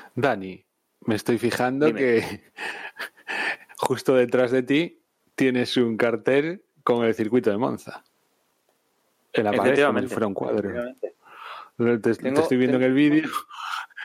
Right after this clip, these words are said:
Speaker 1: Y se ve solo lo de Monza. O sea, como nos lo enseñaste ahí atrás, sé cuál es, pero quiero decir que me acabo de acordar ahora de,
Speaker 2: Ujú.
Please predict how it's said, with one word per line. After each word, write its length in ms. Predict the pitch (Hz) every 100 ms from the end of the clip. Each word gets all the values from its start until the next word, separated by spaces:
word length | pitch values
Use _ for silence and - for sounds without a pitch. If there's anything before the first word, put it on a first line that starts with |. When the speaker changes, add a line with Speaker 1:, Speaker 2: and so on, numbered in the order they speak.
| - _ _ - - - - -
Speaker 1:
Y 120 | -
se 140 | -
ve 100 | 147
solo 220 | 156 190
lo 120 | 185 170
de 120 | 143
Monza. 540 | 156 165 131 - 101
O 80 | 107
sea, 160 | 120 120
como 240 | 117 117
nos 160 | 117 120
lo 60 |
enseñaste 420 | 127 123 135 139
ahí 60 | 151
atrás, 340 | 147 147 156
sé 140 | 147 147
cuál 240 | 135 117
es, 160 | 131 110
pero 500 | - 110 107 107 - _ -
quiero 200 | - 117
decir 220 | 117 113
que 100 | 104
me 100 | 101
acabo 200 | 101 123
de 60 | 127
acordar 380 | 107 107 107 101
ahora 320 | 98 98 95
de, 540 | 92 95 92 90 85 _ _ _ _ _ _ _ _ -
Speaker 2:
Ujú. 360 | 135 113 117